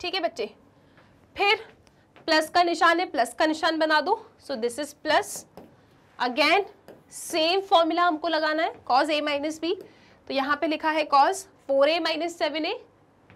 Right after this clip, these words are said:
माइनस थ्री ए, so this is cos माइनस थ्री ए minus cos A plus B, फ़ोर ए प्लस सेवन ए,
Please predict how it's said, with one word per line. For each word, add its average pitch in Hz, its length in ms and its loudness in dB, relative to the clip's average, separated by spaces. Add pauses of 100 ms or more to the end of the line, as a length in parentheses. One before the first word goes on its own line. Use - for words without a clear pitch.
(100)
माइनस 269 480 0
थ्री 302 200 -2
ए, 339 200 -4 (500)
so 285 60 -10
this 262 180 -8
is 302 180 -10
cos 320 420 4 (380)
माइनस 254 640 -2
थ्री 311 180 -6
ए 370 240 -10 (1200)
minus 262 600 -2
cos 339 380 2 (1600)
A 339 180 -2
plus 320 340 0
B, 277 160 -4 (960)
फ़ोर 311 200 6
ए 349 120 2
प्लस 330 300 -2
सेवन 277 280 -4
ए, 202 160 -4